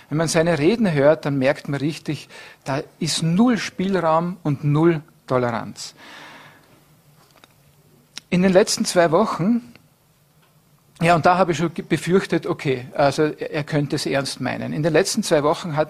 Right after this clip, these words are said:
haben wir zwar ein paar diplomatische Bemühungen gesehen, problematisch dabei war aber für mich immer, es hat zwar den einen Flug gegeben von Macron, äh, und von Scholz et cetera, aber es wurde nie über Lösungen diskutiert. Man hat nie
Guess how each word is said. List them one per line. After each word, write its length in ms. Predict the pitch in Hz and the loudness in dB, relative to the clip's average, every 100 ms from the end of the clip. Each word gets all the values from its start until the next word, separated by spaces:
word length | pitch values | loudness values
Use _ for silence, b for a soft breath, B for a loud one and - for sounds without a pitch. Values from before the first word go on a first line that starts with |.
| - | -4
haben 260 | 143 160 165 | -2 0 0
wir 140 | 156 | -2
zwar 260 | - 156 160 | 0 -2 0
ein 220 | 160 151 | -4 -2
paar 240 | 147 202 | 0 0
diplomatische 760 | 208 165 165 156 170 175 151 147 | -2 -2 0 2 0 0 -6 -4
Bemühungen 600 | 151 139 220 220 127 120 | -2 0 0 0 0 -4
gesehen, 520 | 135 143 143 226 277 B B B B B B B - | -4 -2 -2 -2 -4 B B B B B B B -2
problematisch 800 | 156 160 147 139 233 - 139 - | 0 4 4 4 2 2 -2 0
dabei 400 | 131 139 151 151 | 0 2 2 2
war 140 | 147 | 2
aber 200 | 165 175 | 2 0
für 160 | - 170 | 0 4
mich 320 | 190 233 - | 4 2 0
immer, 440 | 151 156 208 226 B B B B B - | 0 4 4 2 B B B B B -8
es 160 | 139 | -2
hat 120 | 156 | -2
zwar 140 | - 147 | 0 0
den 120 | 143 | 2
einen 200 | 135 135 | 2 0
Flug 260 | - 156 - | 2 0 0
gegeben 280 | - 139 | -2 -2
von 300 | 131 123 131 | -2 -4 -4
Macron, 720 | 147 123 123 156 165 165 156 | -2 -4 0 2 4 4 2
äh, 380 | 151 143 131 135 - | 0 0 0 -2 -4
und 200 | 135 127 | -6 -6
von 160 | - 135 | -4 -2
Scholz 440 | - 160 170 - | 4 4 4 -2
et 140 | 151 | -6
cetera, 420 | - 139 - 135 - | -4 -4 -2 -4 -2
aber 240 | 139 156 | -4 -2
es 180 | 156 - | -4 0
wurde 220 | 147 156 | 0 0
nie 320 | 156 165 208 | 0 2 2
über 160 | 180 160 | 2 0
Lösungen 640 | 147 143 165 - 160 139 | 2 4 4 2 0 0
diskutiert. 800 | - 120 - - - 123 117 - B B B B B | 0 -6 -6 -10 -8 -10 -10 -14 B B B B B
Man 180 | 147 143 | 0 2
hat 200 | 160 170 | 0 2
nie 440 | 165 175 226 233 | 2 6 6 4